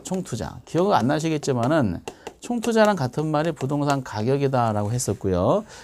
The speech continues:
요거는 세전 현금 흐름, 세후 현금 흐름이에요. 이건 무슨 투자? 지분 투자 논리입니다. 이렇게. 뭐 대충 써도 여러분들 이제 연습을 통해서 아마 인-, 인식이 되실 거야. 그럼 이제 이 순수익은 뭘 말하냐? 이 순영업소득을 말하는 거야. 이게 순영업소득이 이제 엔오아이라 그러죠.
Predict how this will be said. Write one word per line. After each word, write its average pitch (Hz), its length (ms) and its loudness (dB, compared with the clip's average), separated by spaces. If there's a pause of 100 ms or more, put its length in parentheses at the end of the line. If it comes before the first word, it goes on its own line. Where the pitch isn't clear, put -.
(120)
요거는 180 320 4
세전 214 460 4
현금 170 360 2
흐름, 180 280 2
세후 196 240 2
현금 156 340 2
흐름이에요. 95 360 0
이건 131 220 2
무슨 151 220 0
투자? 185 340 2 (300)
지분 165 340 -2
투자 147 260 0
논리입니다. 92 420 -2
이렇게. 76 420 -10 (220)
뭐 110 100 -4
대충 151 340 -2
써도 208 280 6
여러분들 147 300 4
이제 104 280 4 (200)
연습을 156 400 2
통해서 156 320 2
아마 120 220 4
인-, 107 160 0 (140)
인식이 156 260 -2
되실 110 280 -2
거야. 80 300 -4 (420)
그럼 214 160 -2
이제 180 160 6
이 139 140 4
순수익은 220 640 4
뭘 127 160 4
말하냐? 147 460 4
이 123 80 2
순영업소득을 226 760 4
말하는 90 360 2
거야. 80 200 -8 (100)
이게 156 180 0
순영업소득이 202 800 2
이제 160 160 4
엔오아이라 170 720 4
그러죠. 101 520 0